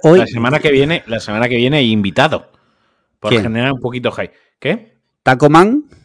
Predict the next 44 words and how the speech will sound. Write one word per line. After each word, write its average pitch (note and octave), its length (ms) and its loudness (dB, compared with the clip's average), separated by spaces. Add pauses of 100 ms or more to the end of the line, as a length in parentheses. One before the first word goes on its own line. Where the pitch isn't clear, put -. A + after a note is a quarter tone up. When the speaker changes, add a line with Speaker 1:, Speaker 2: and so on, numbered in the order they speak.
(560)
Speaker 2:
Ca-, A2 260 -6
Paco, - 640 -4
a G#2 160 -4
hablar A2 280 0
de A2+ 80 0
los G#2+ 160 -2
Oscars. D#3+ 420 -2
Speaker 1:
Ah, C#3 140 4
coño, D#3 260 -2
Speaker 2:
Ya G#2 60 -2
Speaker 1:
es G#2 60 -2
Speaker 2:
la B2 80 0
Speaker 1:
verdad, C3 160 4
Speaker 2:
semana G2 60 2
Speaker 1:
vale, A#2 140 2
Speaker 2:
que - 60 2
Speaker 1:
vale. A#2 140 0
Speaker 2:
viene. G#2 180 -6
Speaker 1:
Sí, C3+ 180 0
sí, B2+ 220 2
vale, G#2 180 -2
vale. F#2+ 220 -6 (560)
Vale, F#2+ 260 -8
es A2 120 -8
verdad. G#2+ 260 -6
Es - 100 -10
que - 100 -4
el F3 80 2
otro, - 200 -4
eh, G2 60 -6
precisamente F3+ 540 -2
el F#3+ 80 2
otro E3+ 120 -2
día D#3 160 2
me D3+ 60 2
acordé C3+ 300 -2
que A2 60 -8
estábamos B2 440 -2
hablando B2 300 -2
pre-, A2+ 140 -10 (360)
con G2 180 -4
Víctor, C3+ 440 -2 (480)
Víctor A#2+ 320 -6
Kuster, A#2 420 -6